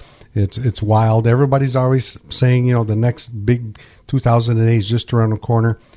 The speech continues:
If it is, and we don't know if it is, let's figure out. So when that does happen, because an-, another two thousand and eight is coming sometime, I don't know when, but we have your portfolio structured in such a way that your income doesn't suffer, and it'll get you to and through retirement.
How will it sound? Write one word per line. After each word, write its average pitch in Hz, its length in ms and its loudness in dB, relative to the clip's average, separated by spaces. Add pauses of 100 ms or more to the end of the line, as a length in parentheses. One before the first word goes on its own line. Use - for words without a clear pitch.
(160)
If 117 200 0
it 113 80 2
is, 147 400 0 (360)
and 101 220 -2
we 110 140 4
don't 123 200 2
know 170 180 2
if - 120 -4
it 95 100 -4
is, 95 220 -6 (240)
let's 113 180 -4
figure 120 380 -2
out. 110 240 0 (200)
So - 200 -2
when 101 240 0
that 104 220 -2
does 170 240 2
happen, 110 340 0
because 117 320 -2
an-, 110 160 0
another 117 520 0
two 127 180 -4
thousand 117 340 0
and 117 140 0
eight 120 160 2
is 143 120 0
coming 113 300 0
sometime, 113 480 -2
I 101 80 0
don't 107 160 -2
know 110 100 -2
when, 127 300 2 (540)
but 98 160 -2
we 101 140 0
have 104 180 0
your 117 100 0
portfolio 117 640 0
structured 107 580 -4
in 95 80 -4
such - 300 -4
a 135 60 2
way 110 180 2
that 104 220 -2
your 98 100 -4
income 107 360 0
doesn't 104 280 -2
suffer, 101 320 -6
and 90 100 -6
it'll 90 160 -4
get 98 240 -6
you 98 80 -14
to 107 160 -4
and 92 100 -4
through 104 140 -8
retirement. 95 500 -6